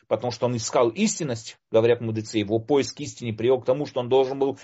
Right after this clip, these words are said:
на себе испробовать всевозможные ритуалы язычества, существующие в его время, для того, чтобы найти ту самую истину. И он увидел в них одну простую вещь. Все боги ограничены временем, все боги ограничены пространством.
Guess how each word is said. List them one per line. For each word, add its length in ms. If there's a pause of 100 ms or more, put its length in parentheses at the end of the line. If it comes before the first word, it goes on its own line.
(120)
на 220
себе 500
испробовать 880
всевозможные 840
ритуалы 680 (320)
язычества, 640
существующие 800
в 40
его 300
время, 340
для 140
того, 140
чтобы 180
найти 240
ту 160
самую 360
истину. 480 (600)
И 140
он 220
увидел 420
в 140
них 180
одну 220
простую 400
вещь. 260
Все 540 (160)
боги 680
ограничены 920 (120)
временем, 640
все 220
боги 260
ограничены 540
пространством. 680